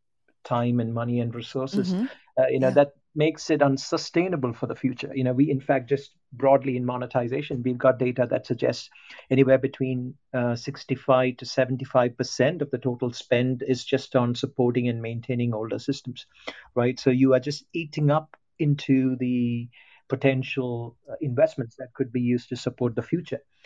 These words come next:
Speaker 1: Uh, and at the same time, there is the issue of, uh, you know, lost opportunities, you know, that come from delayed time to market. Uh, you know, uh, uh, issue of scaling, which often, uh, is, is a big concern for many operators and so on. The,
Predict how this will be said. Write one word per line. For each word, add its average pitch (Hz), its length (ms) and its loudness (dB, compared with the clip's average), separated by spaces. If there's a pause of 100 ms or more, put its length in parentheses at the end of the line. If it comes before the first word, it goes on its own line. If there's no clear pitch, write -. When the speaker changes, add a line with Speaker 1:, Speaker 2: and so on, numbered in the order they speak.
(240)
Speaker 1:
Uh, 156 160 10
and 160 160 6
at 160 60 0
the 160 80 0
same 180 240 2
time, 160 300 2
there 147 120 4
is 139 120 -4
the 139 120 2
issue 143 440 4
of, 131 160 2 (200)
uh, 127 240 -6
you 131 140 -8
know, 120 140 -6
lost 117 340 -6
opportunities, 127 1200 -4
you 123 100 -6
know, 120 100 -4
that 117 220 -4
come 120 320 -6
from 117 180 -6
delayed 117 380 -6
time 120 240 -2
to 120 100 -12
market. 135 540 0 (480)
Uh, 123 320 0
you 127 80 -2
know, 127 320 0
uh, 123 320 -2
uh, 143 160 -2 (100)
issue 143 380 6
of 127 180 4
scaling, 156 680 2
which 131 180 -4
often, 127 640 -4 (120)
uh, 127 240 -2
is, 127 300 0
is 131 160 0
a 123 140 2
big 131 240 -4
concern 135 480 0
for 139 160 0
many 135 180 0
operators 135 540 0
and 131 120 -4
so 139 120 0 (100)
on. 123 140 -4 (640)
The, 170 120 0